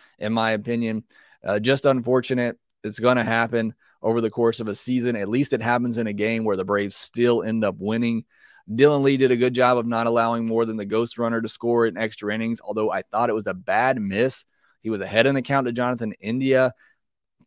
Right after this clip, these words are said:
think he was playing, paying a little bit too much attention to the runner at second base, and then he left a pitch up that India was able to drive the other way. But regardless, settled down after that, only allowed the one run and gave the Braves a chance to walk it off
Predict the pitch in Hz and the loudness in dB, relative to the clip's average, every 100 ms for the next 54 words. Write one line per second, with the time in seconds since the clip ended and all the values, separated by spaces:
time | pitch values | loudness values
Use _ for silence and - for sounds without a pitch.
0 | - 180 214 190 - 175 160 - 151 151 | -4 -2 2 2 2 0 0 0 0 2
1 | 117 107 156 139 160 160 151 143 165 156 | 2 2 2 0 -2 0 -2 -2 -4 -4
2 | 165 156 151 151 156 156 135 - 160 151 | -4 -6 -4 0 2 2 -2 0 0 0
3 | 135 147 147 143 117 113 117 104 117 123 | 0 2 2 0 -4 -4 -2 0 0 0
4 | 110 127 - 117 120 113 87 110 113 107 | -4 -4 -2 0 0 -2 -6 -6 -4 -4
5 | 107 110 107 92 98 104 110 104 95 92 | -2 -2 -2 -4 0 0 2 -2 -2 0
6 | 110 110 104 160 147 - _ _ _ 147 | 0 0 4 4 4 2 _ _ _ -4
7 | 160 143 139 131 - 160 151 143 139 135 | 2 4 4 2 0 0 2 0 0 -2
8 | 127 131 127 120 - 131 139 131 127 120 | -2 0 2 2 -2 -4 -2 2 2 2
9 | 110 117 117 110 113 110 110 _ _ _ | -2 -2 -4 -2 -4 -4 -8 _ _ _
10 | 110 113 113 113 107 - 113 110 104 98 | -6 -2 -2 -2 -8 -6 -2 -2 -4 -10
11 | 107 107 92 107 92 95 101 101 95 92 | -8 -8 -6 -8 -2 0 0 0 -2 -2